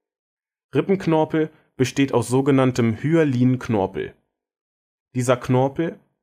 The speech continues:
hat als Stützgewebe formgebende und druckelastische Funktion. Die Zellen des Knorpels werden als Chondrozyten bezeichnet, zwischen denen eine Interzellulärsubstanz liegt.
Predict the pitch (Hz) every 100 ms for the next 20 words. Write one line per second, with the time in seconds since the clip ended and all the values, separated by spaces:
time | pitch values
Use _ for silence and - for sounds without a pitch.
0 | _ 135 127 123 - 156 156 - 143 131
1 | 131 117 107 - 123 151 151 139 139 147
2 | 147 151 _ _ - 156 - 117 131 120
3 | 123 123 123 - - 117 113 - 101 85
4 | 57 - _ _ _ _ _ _ _ _
5 | _ _ - 117 - 135 156 170 135 -
6 | 117 120 127 160 180 - - _ _ -
7 | 127 127 101 113 - 135 156 147 - 143
8 | 139 113 92 - 98 87 - 87 - _
9 | _ _ _ - 131 127 113 113 120 147
10 | - 127 123 139 160 147 - 139 135 123
11 | 110 98 - 101 95 95 95 95 -